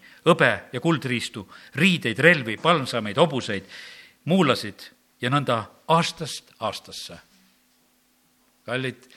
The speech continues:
kogudus peab saama selliseks kohaks, kus on Jumala au, kus on Jumala tarkus, mis lihtsalt tõmbab kokku, nad tulevad, nad tahavad sellest osa saada. Ja sellepärast näe seda,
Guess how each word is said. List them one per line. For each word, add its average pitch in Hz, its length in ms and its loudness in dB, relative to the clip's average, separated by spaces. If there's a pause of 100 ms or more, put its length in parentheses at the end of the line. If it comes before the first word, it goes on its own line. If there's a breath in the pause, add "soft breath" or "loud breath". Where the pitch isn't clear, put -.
(200 soft breath)
kogudus 165 480 0
peab 165 160 0
saama 151 240 0
selliseks 147 480 -4
kohaks, 113 460 -8 (300 loud breath)
kus 147 200 -6
on 156 120 -2
Jumala 156 360 -2
au, 101 220 -6 (260 loud breath)
kus 160 240 -2
on 160 80 0
Jumala 160 400 2
tarkus, - 460 -2 (200 loud breath)
mis 139 180 -6
lihtsalt 147 360 -6
tõmbab 156 460 2
kokku, 143 340 -4
nad 123 240 -6
tulevad, 151 480 2 (240 loud breath)
nad 123 160 -6
tahavad 135 500 2
sellest 127 440 0 (240 soft breath)
osa 143 220 4
saada. 110 360 2 (300 loud breath)
Ja 123 100 -4
sellepärast 143 480 4
näe 160 240 6
seda, 147 300 4